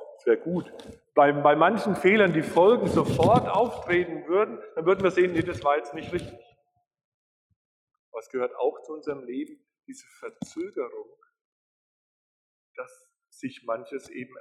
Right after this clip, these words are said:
erst Jahrzehnte später womöglich herausstellt, dass es nicht in Ordnung war.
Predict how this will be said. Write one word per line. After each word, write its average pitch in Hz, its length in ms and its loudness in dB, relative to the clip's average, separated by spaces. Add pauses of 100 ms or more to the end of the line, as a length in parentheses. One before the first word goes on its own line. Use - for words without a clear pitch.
(100)
erst - 320 -16 (600)
Jahrzehnte 123 840 -4
später 123 600 -6 (100)
womöglich 113 580 -6
herausstellt, 107 640 -8 (460)
dass - 180 -12
es 110 140 -12
nicht 110 160 -12
in 107 100 -8
Ordnung 120 300 -2
war. - 420 -8